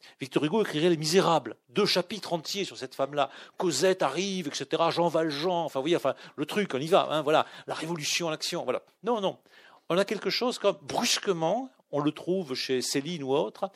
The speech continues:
il y a un visage inconnu de quelqu'un qui n'a pas de visage et qui pourtant a un visage, qui n'a pas de visage parce qu'il n'a pas de nom, mais qui a un visage dans le fait même qu'il n'a pas de visage, parce que tout est défiguré, tout est détruit. Vous savez, le, les théories de Lévinas, effectivement,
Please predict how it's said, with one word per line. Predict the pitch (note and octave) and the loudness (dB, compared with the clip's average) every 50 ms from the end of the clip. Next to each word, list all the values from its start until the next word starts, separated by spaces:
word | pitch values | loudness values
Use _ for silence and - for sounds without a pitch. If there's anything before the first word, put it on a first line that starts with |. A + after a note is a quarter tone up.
| - - - - _ | -14 -20 -20 -18 _
il | C#3 D3+ | 4 4
y | |
a | F3+ | 6
un | G3 F3+ | 6 4
visage | D#3+ D#3 E3+ E3+ F#3 E3 D3+ C#3+ C3 - - - - _ _ - | 4 2 4 6 6 8 8 6 2 -2 -6 -10 -14 _ _ -2
inconnu | B3 A#3+ A#3 - F3 D3 C#3+ D3 F3+ A#3+ B3+ B3 - - - _ - | -2 0 0 0 -2 -2 -2 -4 -6 -8 -10 -12 -16 -20 -18 _ -4
de | C3+ | -2
quelqu'un | - E3+ D#3+ - G3 | -2 0 2 2 0
qui | F3 - C#3+ | 0 0 0
n'a | B2+ A#2+ | -2 0
pas | - - A3+ | 2 2 0
de | A3 D#3 | 0 -2
visage | C#3+ C3+ C3 C3+ C#3 E3 G3+ G#3+ G3+ G#3 G3 - - _ | -6 -4 -2 0 0 0 -2 -6 -6 -8 -8 -10 -12 _
et | - C#3 | -10 -8
qui | - - | -8 -6
pourtant | - G#3+ E3+ - G#3+ G#3+ | -6 -6 -6 -4 -4 -4
a | G3 | -4
un | E3+ | -4
visage, | D3 C#3 C#3+ C3 C3 G#2+ G2 - | -4 -8 -2 0 0 0 0 -2
qui | - - | -6 -10
n'a | D3+ C#3+ | -4 0
pas | - F3 | 0 0
de | C#3+ | 0
visage | C3 C#3 C#3 C#3 C#3+ C3+ - | -2 -4 0 2 2 2 0
parce | - - | -2 -6
qu'il | - G#2+ | -8 -8
n'a | G2 | -4
pas | - G#2 G#2+ | -4 -6 -4
de | B2+ | -2
nom, | D#3+ A3+ C4+ A3+ C#3 - - - - - - - _ | -2 -2 -2 -4 -6 -12 -20 -20 -20 -20 -20 -10 _
mais | C#3 - | -8 -4
qui | - G#3+ | -2 0
a | G#3+ | 0
un | G3+ | 0
visage | F#3 D#3 D#3+ E3 E3+ F#3 G#3 A3+ A#3 A3+ G3+ F#3 | 0 0 -2 0 0 0 0 0 -4 -8 -8 2
dans | D#3+ F#3+ | 4 6
le | G#3 G3+ | 6 6
fait | - A3 - G#3 | 4 0 0 2
même | B3+ C4+ B3 | 0 0 0
qu'il | - - | 0 2
n'a | F3+ E3 | 4 6
pas | F3 F3+ | 6 4
de | D#3 | 4
visage, | D#3 D3+ D#3 D#3 C3 B2 | 2 2 4 4 4 4
parce | - B2+ - | 0 -6 -10
que | - | -10
tout | - - - C4+ B3+ - | -10 -8 -8 -6 -4 -4
est | F#3+ | -4
défiguré, | C3+ E3 E3 - - F3+ D#3 D3+ D3+ C#3+ G3 | -4 -4 -4 -4 -6 -8 -4 -4 -2 -2 -2
tout | G3 E3+ D#3+ D3 | -4 -4 -2 -2
est | D3+ C3 | 0 0
détruit. | C3+ C#3 C#3 - - B2 A#2+ - _ - - - - _ | 0 -4 -6 -8 -10 -10 -10 -10 _ -20 -20 -20 -20 _
Vous | - - | -6 -4
savez, | C3 A#2+ A2 C3+ D3+ C#3+ | -2 -2 0 -2 -2 -2
le, | A#2+ G#2 - - - - _ - | -4 -6 -6 -10 -18 -20 _ -14
les | A#2+ | -10
théories | - - C3 B2+ C#3 | 0 2 2 2 2
de | C3 A#2+ | 0 0
Lévinas, | A2+ A#2+ B2 A#2 B2+ C3+ D#3+ G3 A#3 A#3+ G3+ - - - | 0 0 -2 -2 -4 -2 -2 0 0 -2 -4 -6 -8 -8
effectivement, | A#2+ - A#2 - - B2 A#2 B2 D3 F3+ F#3+ | -12 -12 -12 -12 -14 -14 -8 -2 0 0 0